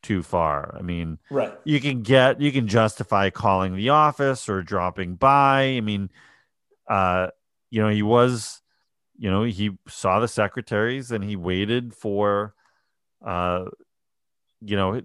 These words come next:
Speaker 1: uh, Jerry's assistant or his, the producer's assistant to come out and talk with him. And he was very patient, but, uh,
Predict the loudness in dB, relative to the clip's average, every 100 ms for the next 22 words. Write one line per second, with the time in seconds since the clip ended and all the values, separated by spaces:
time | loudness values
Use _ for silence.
0 | -12 -12 -6 -4 -4 -8 -18 -10 0 0
1 | 0 -4 -8 -6 -6 -6 -8 -4 -4 -6
2 | -8 -12 -10 -6 -6 -6 -10 -10 -10 -10
3 | -10 -14 -14 -14 -10 -6 -4 -4 -6 -14
4 | -16 -20 -20 _ _ 0 0 0 -2 -2
5 | -4 -6 -8 -2 -2 -2 -4 -4 -4 -4
6 | -10 -10 _ _ _ _ _ _ 0 0
7 | 0 -4 -4 -2 -2 -4